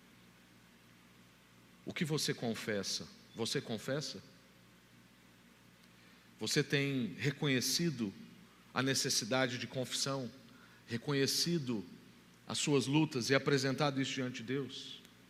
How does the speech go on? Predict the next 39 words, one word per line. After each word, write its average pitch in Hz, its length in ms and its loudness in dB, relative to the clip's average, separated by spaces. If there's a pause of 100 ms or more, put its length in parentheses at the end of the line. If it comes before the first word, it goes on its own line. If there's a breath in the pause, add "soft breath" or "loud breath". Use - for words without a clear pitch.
(1300)
Agora 139 240 4
a 147 40 6
pergunta 147 380 2
mais 156 260 2
difícil, 127 540 -2 (380)
porque 135 200 -4
com 139 120 -2
a 147 80 2
gente 147 320 -4
mesmo 139 240 -2
é 165 40 -6
fácil. 104 500 -6 (440 loud breath)
A - 40 -20
pergunta 143 300 2
mais 147 200 4
difícil 139 420 0
é: 110 100 2 (220 loud breath)
as - 160 6
pessoas 202 480 6
perto 214 400 10
de 160 80 2
você 147 380 2
têm 143 160 0
visto 147 260 0
frutos 190 400 0
do 127 80 -8
seu 131 180 -2
arrependimento? 123 800 -4 (1900)
Porque 131 100 -2
talvez 151 340 6
eu 165 60 -2
pergunte 165 320 0
pra 151 140 0
vocês 147 260 0
e - 40 -10
fale 156 140 -4
assim: 160 160 -6
"Não, 151 280 -2
eu 135 260 -2